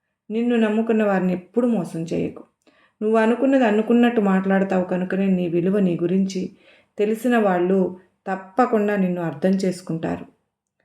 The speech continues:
నీకు దూరంగా ఉండలేరు వాళ్ళు. అలాగే తల్లిదండ్రులను గమనించి చూసుకో. వారిని చూసుకుంటేనే నీకు దైవానుగ్రహం వచ్చినట్లే.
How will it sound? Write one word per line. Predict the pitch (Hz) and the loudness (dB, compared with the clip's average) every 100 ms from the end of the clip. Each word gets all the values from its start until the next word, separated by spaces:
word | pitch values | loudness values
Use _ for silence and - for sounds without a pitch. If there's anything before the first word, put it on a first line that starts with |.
| _ _ - | _ _ -8
నీకు | 208 202 | -6 -4
దూరంగా | 185 208 226 240 220 | 2 4 4 2 0
ఉండలేరు | 180 185 233 240 196 | 0 0 4 4 2
వాళ్ళు. | 175 156 151 - _ _ _ _ - | 0 -2 -4 -8 _ _ _ _ -12
అలాగే | 180 185 185 | -8 -6 -6
తల్లిదండ్రులను | 190 185 180 190 196 190 185 175 175 | -6 -4 -2 0 0 0 0 0 -2
గమనించి | 170 185 202 185 190 | 0 0 -2 -4 -6
చూసుకో. | 180 - 185 185 - _ _ _ _ | -6 -8 -10 -10 -12 _ _ _ _
వారిని | 190 208 214 214 | -6 -2 -2 -2
చూసుకుంటేనే | 233 226 247 240 226 233 | -2 0 0 4 4 6
నీకు | 208 190 | 4 2
దైవానుగ్రహం | 180 180 196 208 196 190 180 185 | 2 2 2 0 0 -2 -2 -2
వచ్చినట్లే. | 175 - 208 214 208 175 - | -4 -4 -4 -2 -4 -4 -6